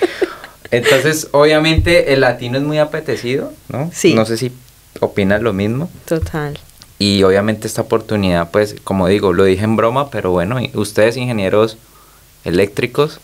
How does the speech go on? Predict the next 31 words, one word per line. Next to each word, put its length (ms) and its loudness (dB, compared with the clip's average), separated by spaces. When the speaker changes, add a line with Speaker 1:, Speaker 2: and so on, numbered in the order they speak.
Speaker 1:
<laughs> 220 -4
Eléctricos. 840 -4
Speaker 2:
que 80 0
están 240 0
escuchando, 720 0
obviamente, 800 2
eh, 960 4
los 220 0
que 100 -6
están 260 -2
allá, 360 2
pues, 120 -2
me 80 -4
imagino 240 -4
que 80 -10
primero 400 0
es 180 -4
venir 320 2
a 40 4
aprender 380 0
algo 220 0
de 60 2
inglés, 380 0
no 160 -4
sé 120 -6
qué. 260 -4
Speaker 1:
Sí, 240 2
definitivamente 840 0
el 80 -2
inglés 520 -2
es 500 -6